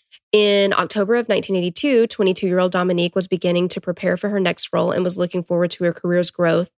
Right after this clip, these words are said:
off of the success of Poltergeist. Her boyfriend, however, wasn't able to handle his jealousy and anger at her newfound attention, and Dominique would ultimately pay for that with her life.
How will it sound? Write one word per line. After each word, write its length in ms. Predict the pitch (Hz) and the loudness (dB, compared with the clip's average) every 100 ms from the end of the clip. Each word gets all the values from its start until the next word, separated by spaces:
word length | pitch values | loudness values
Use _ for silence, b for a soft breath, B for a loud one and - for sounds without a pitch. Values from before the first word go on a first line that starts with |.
| _ _ - | _ _ -2
off 160 | 190 | -2
of 80 | 196 | -2
the 80 | 185 | -6
success 380 | - 170 156 165 | -6 -4 -4 -6
of 80 | - | -4
Poltergeist. 680 | 170 - - - - - - _ _ _ _ | -6 -4 -6 -6 -6 -10 -14 _ _ _ _
Her 80 | 240 | -2
boyfriend, 380 | 208 226 254 214 | 2 2 2 0
however, 300 | 185 175 180 | 0 0 0
wasn't 300 | 180 180 190 | 0 0 0
able 200 | 165 165 | 0 0
to 40 | 170 | -4
handle 280 | 180 165 | -4 -4
his 160 | 175 165 | -4 -4
jealousy 420 | 165 175 185 170 | -2 0 0 0
and 120 | 170 - | -2 0
anger 300 | 214 196 170 | 0 2 2
at 160 | - | 0
her 100 | 185 | -2
newfound 380 | 170 160 - 156 | -4 -4 -4 -6
attention, 500 | 160 190 196 175 170 | -6 -4 -2 -2 -2
and 160 | - 175 | -2 -2
Dominique 520 | 175 180 175 180 180 | 0 0 -2 -2 -4
would 120 | 180 - | -6 -4
ultimately 420 | 196 202 202 196 | -4 -2 -2 -2
pay 500 | - 202 185 175 175 _ | -4 -4 0 0 -2 _
for 120 | - | -4
that 320 | 175 170 160 - | -2 -2 -2 -4
with 180 | 165 | -6
her 120 | - 165 | -8 -10
life. 420 | 98 - - | -8 -8 -12